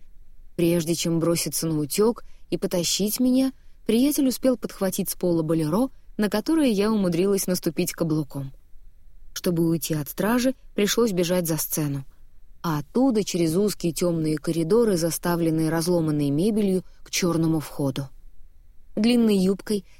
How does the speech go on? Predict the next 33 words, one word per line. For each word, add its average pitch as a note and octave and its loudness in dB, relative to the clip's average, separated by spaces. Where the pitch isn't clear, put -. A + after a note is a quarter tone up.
я G3+ 4
зацепилась G#3 0
за F#3 0
гвоздь G3 2
и F#3 2
выдрала F#3 2
приличный F#3 0
клок G#3 0
алой F3+ 0
ткани. C#3+ -4
Потерялась A#3 2
под E3+ 0
ногами E3+ 2
газетчиков, F3 0
слетевшая A3 0
с F3+ -2
волос F#3 0
кокетливая G3+ -2
шляпка. D#3+ -6
С B3 2
досадой A3+ 2
я G#3+ 2
понимала, G#3+ 0
что - -4
если D3+ -4
нам D3+ 0
удастся E3 0
вернуть D#3+ 0
из D3+ -2
проклятой D#3+ -2
лавки E3 -2
собственную C#3+ -4
одежду, F3+ 0